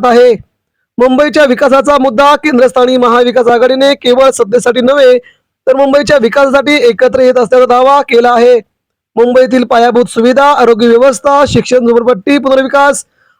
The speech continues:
आणि पर्यावरण या मुद्द्यांवरती संयुक्त अजेंडा तयार केला जात आहे.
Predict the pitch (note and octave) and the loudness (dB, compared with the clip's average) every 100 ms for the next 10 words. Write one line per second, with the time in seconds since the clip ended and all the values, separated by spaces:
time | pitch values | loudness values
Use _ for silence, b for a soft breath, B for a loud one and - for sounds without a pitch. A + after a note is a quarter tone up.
0 | _ C4+ D4 - A#3+ C#4+ C#4+ B3+ B3+ A#3+ | _ -4 -4 -2 0 2 2 2 0 -4
1 | - _ A3+ C#4+ C#4 A#3+ A#3+ C4+ C4+ - | -8 _ -2 0 0 0 2 2 0 0
2 | C#4+ C#4+ - A#3 A#3+ C#4+ G#3+ C4+ A3 C#4 | 0 -2 0 -2 0 -2 -2 -2 0 0
3 | C#4 B3+ B3+ - _ A3+ B3 C#4 - B3 | 0 0 0 -2 _ 0 2 0 0 -2
4 | B3+ B3 A#3+ B3 B3+ | 0 0 0 2 2